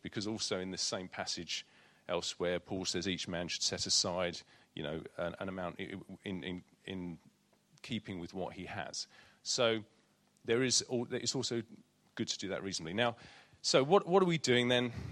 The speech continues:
We are, we are giving because we want to, first of all, we want to bless God, don't we? We want to honor him. Let's, let's move on in this passage, and then I'm gonna close. Um, you know, giving is a supernatural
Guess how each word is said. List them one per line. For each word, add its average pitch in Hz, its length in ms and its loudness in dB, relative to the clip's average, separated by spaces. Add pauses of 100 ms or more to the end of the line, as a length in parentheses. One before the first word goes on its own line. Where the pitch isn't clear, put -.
(100)
We 131 160 4
are, 120 180 6
we 127 180 4
are 113 160 6
giving 101 440 2 (260)
because 117 300 -2
we 110 120 -4
want 113 340 -2
to, - 160 -2
first - 360 -2
of 101 60 -6
all, 87 200 -6 (460)
we 101 60 -6
want 95 220 -4
to 95 240 -4 (720)
bless - 260 -2
God, 69 240 -12
don't 69 180 -10
we? 80 120 -10
We 87 100 -8
want 95 220 -6
to - 100 -6
honor 85 160 -6
him. 90 80 -8
Let's, 110 240 -4
let's - 240 -2
move 123 240 0
on 95 140 -2
in 82 80 -8
this 85 120 -6
passage, 80 440 -8
and 90 100 -8
then 87 80 -4
I'm 90 100 -6
gonna 85 140 -6
close. 87 460 -2 (520)
Um, 85 280 -4 (2250)
you 156 140 0
know, 170 120 6
giving 175 380 2
is 156 180 2
a 143 140 0
supernatural 143 1080 0